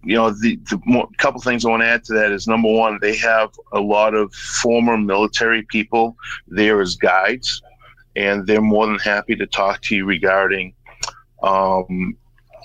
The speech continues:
any of their experiences, anything about the Air Force, anything about the history. Uh, so that was really nice. They're unpaid. And the other thing is they, you know, they do have a donation box. So anybody that's listening to this,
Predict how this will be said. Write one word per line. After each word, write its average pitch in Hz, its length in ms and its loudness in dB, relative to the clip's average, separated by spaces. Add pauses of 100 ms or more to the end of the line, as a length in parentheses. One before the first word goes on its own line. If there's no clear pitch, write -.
(140)
any 117 220 0
of 107 80 -2
their 104 140 2
experiences, 98 920 -2
anything 107 380 -2
about 95 240 -2
the 95 140 -2
Air 92 140 2
Force, 90 440 -2
anything 101 400 -2
about 98 380 -2
the 92 80 -2
history. 95 540 0 (420)
Uh, 95 140 -6
so - 200 -4
that 110 220 0
was 107 220 2
really 104 360 2
nice. 95 320 -2
They're 104 100 2
unpaid. 98 540 -2 (280)
And 110 120 2
the - 20 2
other 117 140 2
thing 110 240 -2
is 98 260 -2
they, 117 160 0
you 113 120 -8
know, 117 180 0
they 123 100 0
do 120 240 -2
have 127 220 0
a 113 80 0
donation 110 640 0
box. 117 340 0
So 98 100 0
anybody 107 380 0
that's - 180 -2
listening 104 380 -2
to 107 100 -4
this, - 340 -2